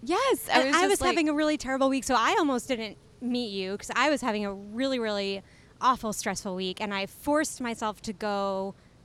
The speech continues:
Speaker 2: out to kind of distract myself from all the shit that was going on. And I'm so glad that I did.
Speaker 1: I am so glad you did too.
Speaker 2: Yeah.
Speaker 1: And that I didn't just go walk to my car at this moment after the sh-,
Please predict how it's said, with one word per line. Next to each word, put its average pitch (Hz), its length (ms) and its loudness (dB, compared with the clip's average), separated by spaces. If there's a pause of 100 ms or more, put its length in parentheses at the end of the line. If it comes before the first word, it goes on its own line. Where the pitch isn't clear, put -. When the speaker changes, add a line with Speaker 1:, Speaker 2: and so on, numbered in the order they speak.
(140)
Speaker 2:
out 185 340 0 (540)
to 214 260 0
kind 214 220 -4
of 196 80 -2
distract 196 360 -2
myself 196 380 -4
from 202 160 -8
all 185 140 0
the 185 220 -2
shit 214 180 -6
that 180 100 -6
was 190 140 -6
going 190 260 -6
on. 175 340 -4 (400)
And 202 440 0
I'm 240 160 2
so 302 260 4
glad 208 640 -4 (380)
that 240 100 0
I 233 120 2
did. 262 420 -2 (500)
Speaker 1:
I 277 80 2
am 349 180 4
so 339 180 0
glad 330 300 2
you 302 80 2
did 269 220 -6
too. 277 220 0
Speaker 2:
Yeah. 233 200 2 (220)
Speaker 1:
And 233 240 -2
that 240 100 4
I 240 480 0
didn't 226 400 -4
just 220 240 -6 (120)
go 208 380 2
walk 196 280 4
to 277 120 -4
my 233 140 0
car 220 580 0
at 202 160 0
this 226 200 -2
moment 233 440 0
after 208 300 0
the 196 120 -2
sh-, - 60 -14